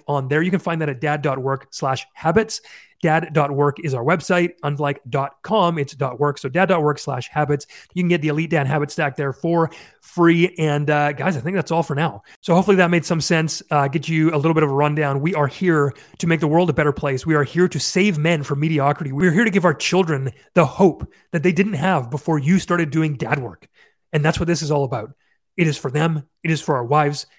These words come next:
It is for you, though, as well, because you are a human being and you are important and you are a man and you deserve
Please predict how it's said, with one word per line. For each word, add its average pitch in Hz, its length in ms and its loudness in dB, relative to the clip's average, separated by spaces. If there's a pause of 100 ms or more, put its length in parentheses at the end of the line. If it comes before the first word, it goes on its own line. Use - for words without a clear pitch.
It 214 80 0
is 226 100 4
for 180 200 2
you, 180 280 4
though, 175 220 2
as 147 100 -2
well, 160 140 -4
because 147 300 -6
you 190 180 2
are 170 160 2
a 143 40 2
human 175 340 -2
being 147 220 -2
and 123 100 -6
you 135 100 -2
are 143 80 0
important 135 380 -4
and 120 80 -10
you 120 100 -4
are 131 80 -4
a 131 60 -4
man 120 320 -10
and 120 160 -8
you 127 100 -4
deserve 135 600 2